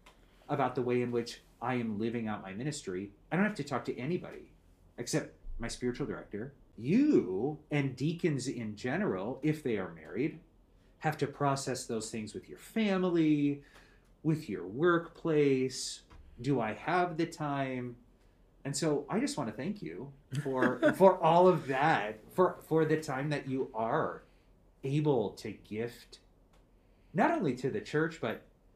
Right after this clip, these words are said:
Speaker 1: to my life and improving the way in which I encounter people. Because it's, it's a good way, it's a great witness. Diaconate is a great witness to the church.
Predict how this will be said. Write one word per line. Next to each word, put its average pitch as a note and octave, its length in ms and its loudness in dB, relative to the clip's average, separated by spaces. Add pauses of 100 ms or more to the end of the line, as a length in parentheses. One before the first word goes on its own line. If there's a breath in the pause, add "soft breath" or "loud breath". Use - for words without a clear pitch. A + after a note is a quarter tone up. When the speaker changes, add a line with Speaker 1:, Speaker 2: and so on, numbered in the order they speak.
(480)
Speaker 1:
to B2+ 120 -4
my G2+ 240 -6
life C3+ 520 -6 (380)
and A2+ 140 -6
improving A#2+ 540 -2
the G#2+ 80 -2
way F#2+ 220 -4
in F2+ 100 -10
which E2+ 320 -16 (240)
I C3 180 -6
encounter C3+ 540 -4
people. A#2+ 540 -6 (1400 loud breath)
Because C#3 220 0
it's, - 320 -4 (800)
it's - 100 -8
a D#3 40 -2
good D3+ 160 0
way, C#3 180 0
it's C3 160 -6
a D#3+ 40 0
great A2+ 320 -2
witness. E2+ 460 -12
Diaconate A#2+ 380 -6
is A2+ 100 -6
a A2+ 60 -6
great G2 280 -8
witness - 320 -16
to - 100 -10
the F#2 80 -8
church. - 480 -14